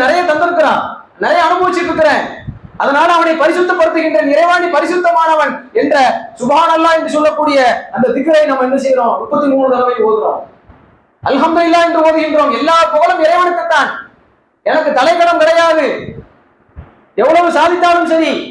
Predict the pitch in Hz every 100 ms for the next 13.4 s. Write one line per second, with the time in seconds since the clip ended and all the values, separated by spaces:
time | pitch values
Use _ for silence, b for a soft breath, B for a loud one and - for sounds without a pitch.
0 | 208 277 339 349 311 339 359 339 339 320
1 | 285 311 359 349 330 311 277 - - 262
2 | 339 349 339 349 370 320 311 330 349 320
3 | 370 359 359 339 302 294 302 277 240 -
4 | - _ _ _ _ - - - - 208
5 | 269 277 277 302 269 247 240 233 214 208
6 | - 226 277 269 254 254 233 - - 226
7 | 269 254 277 277 254 254 247 233 214 -
8 | - - - - - - - _ _ -
9 | - - - - - - - - - 294
10 | 339 311 311 330 294 285 349 330 294 381
11 | 370 359 339 269 - - - _ _ _
12 | _ _ _ _ _ _ - - _ _
13 | - 262 294